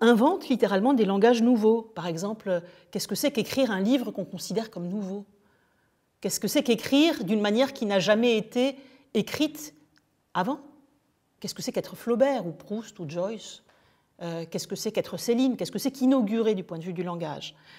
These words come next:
Et on pourrait poser la même question en, en, dans tous les arts, mais par exemple en peinture, qu'est-ce que c'est que peindre ? En utilisant des couleurs, des instruments, un pinceau, un couteau, une toile, euh, des formes, euh, celles de la géométrie,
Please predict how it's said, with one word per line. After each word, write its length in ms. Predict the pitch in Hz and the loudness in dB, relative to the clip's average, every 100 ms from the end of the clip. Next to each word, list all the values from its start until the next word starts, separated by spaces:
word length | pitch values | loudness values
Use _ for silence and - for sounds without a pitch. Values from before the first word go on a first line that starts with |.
| - - - | -20 -20 0
Et 60 | 226 | 4
on 80 | 208 | 4
pourrait 180 | 226 233 | 6 4
poser 200 | 233 220 | 4 2
la 60 | |
même 120 | 196 | 0
question 320 | 180 190 - 185 | -2 -6 -4 -6
en, 840 | 160 160 156 151 156 156 156 156 | -6 -8 -10 -10 -10 -12 -14 -16
en, 20 | |
dans 140 | 160 151 | -12 -12
tous 140 | - | -6
les 140 | 180 262 | 0 0
arts, 160 | 302 | 0
mais 140 | 170 160 | -4 -6
par 120 | 151 | -8
exemple 220 | 156 151 | -8 -8
en 60 | 151 | -6
peinture, 320 | 208 190 302 | -6 -4 -4
qu'est-ce 160 | 190 | -4
que 60 | - | -6
c'est 140 | - | -8
que 40 | - | -8
peindre ? 540 | - 311 294 156 156 160 - _ _ _ | -4 -4 -4 -6 -10 -16 -20 _ _ _
En 140 | 190 185 | -6 -4
utilisant 380 | 185 170 185 | -2 -4 -2
des 100 | 208 | -2
couleurs, 600 | 175 - 202 233 294 285 285 - - | -4 0 2 4 4 2 -2 -18 -14
des 500 | 151 175 165 160 160 160 _ _ _ _ _ _ _ 202 | -6 -2 -2 -2 -6 -12 _ _ _ _ _ _ _ -6
instruments, 540 | 180 - 196 233 254 | -6 -4 -2 0 -2
un 240 | 160 156 160 | -4 -8 -12
pinceau, 460 | - 170 - 233 240 | -12 -10 -8 -6 -6
un 100 | 160 | -8
couteau, 520 | 151 190 - 226 233 233 _ - | -14 -14 -8 -6 -8 -12 _ -8
une 180 | 180 180 | -6 -6
toile, 520 | - 240 277 214 156 156 - _ _ 180 | 0 0 0 -4 -8 -12 -20 _ _ -4
euh, 540 | 175 170 160 160 160 160 175 | -2 -2 -6 -6 -8 -8 -8
des 60 | |
formes, 480 | - 220 269 233 156 - - - _ | 0 2 4 2 -4 -10 -20 -20 _
euh, 80 | 180 165 | -18 -14
celles 220 | - 160 | -12 -8
de 80 | 165 | -8
la 240 | 156 156 | -8 -10
géométrie, 560 | 160 175 180 - 240 | -6 -6 -6 -6 -6